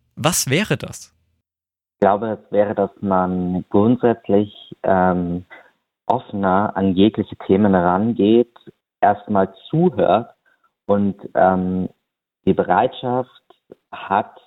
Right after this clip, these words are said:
Speaker 2: zu verstehen. Also Sachen zu verstehen, mit denen man selbst vielleicht überhaupt nichts am Hut hat oder die einem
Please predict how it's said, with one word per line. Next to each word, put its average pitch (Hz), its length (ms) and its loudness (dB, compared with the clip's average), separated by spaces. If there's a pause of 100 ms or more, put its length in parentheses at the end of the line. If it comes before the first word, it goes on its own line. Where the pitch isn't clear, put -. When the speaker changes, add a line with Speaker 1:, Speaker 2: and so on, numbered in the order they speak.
(160)
Speaker 2:
zu 104 100 -6
verstehen. 110 640 0 (260)
Also 92 280 -4
Sachen 104 360 -2
zu 101 100 -14
verstehen, 139 880 0 (320)
mit 101 280 -2
denen 104 280 4
man 98 200 2
selbst 98 320 0
vielleicht 101 420 0
überhaupt 98 500 -2
nichts 98 240 -10
am 90 220 -4
Hut 98 160 -2
hat 110 300 -2
oder 92 180 -2
die 101 200 2
einem 95 220 0